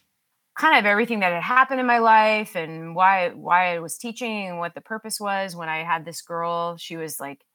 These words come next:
kind of a triple threat, just so talented, so amazing. She was in a really bad car accident and her leg was almost completely ripped off.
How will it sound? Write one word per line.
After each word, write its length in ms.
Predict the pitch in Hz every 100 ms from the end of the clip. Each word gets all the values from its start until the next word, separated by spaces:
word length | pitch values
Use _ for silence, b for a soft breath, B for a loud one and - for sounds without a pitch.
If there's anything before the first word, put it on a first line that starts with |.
| _ _ _ _ _ -
kind 140 | 175
of 60 | 160
a 80 | -
triple 300 | 143 143 170
threat, 440 | - 175 175 - _ -
just 340 | 175 170 - _ -
so 320 | - 202 180
talented, 600 | 170 170 165 165 165 160
so 240 | - 185 175
amazing. 560 | 170 165 160 156 156 b b b _
She 120 | -
was 120 | 190 190
in 60 |
a 100 | 180
really 300 | 160 180 180
bad 260 | 170 170 170
car 280 | 156 160 -
accident 540 | - - - 107 - _ _
and 280 | 170 165 160
her 180 | 147 175
leg 240 | 160 170 175
was 120 | 175
almost 400 | 160 156 156 -
completely 440 | 160 156 156 156
ripped 280 | 147 156 -
off. 280 | 151 151